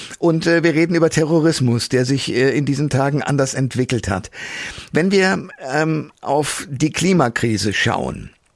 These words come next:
die ja offenbar auch schneller abläuft, als wir das vorher auch von wissenschaftlicher Seite her gehört haben. Welche Sicherheitsgefahr steckt in der Klimakrise?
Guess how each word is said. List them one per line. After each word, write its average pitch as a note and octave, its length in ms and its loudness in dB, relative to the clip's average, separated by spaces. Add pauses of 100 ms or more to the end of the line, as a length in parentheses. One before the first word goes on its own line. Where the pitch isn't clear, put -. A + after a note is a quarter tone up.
(560)
die D3 80 4
ja B2 160 4
offenbar B2+ 480 2
auch A#2+ 300 0 (360)
schneller C#3+ 540 2
abläuft, C3+ 580 2
als B2 240 -2
wir C#3+ 60 2
das B2 180 0
vorher C3+ 320 2
auch A#2+ 80 0
von B2+ 160 0
wissenschaftlicher C3+ 560 0
Seite B2 280 0
her B2+ 200 2
gehört B2+ 440 2
haben. C#2+ 320 -4 (680)
Welche D3 640 0
Sicherheitsgefahr D3 960 -2
steckt - 460 -4
in C#3+ 160 0
der C3 120 2
Klimakrise? B2 880 -4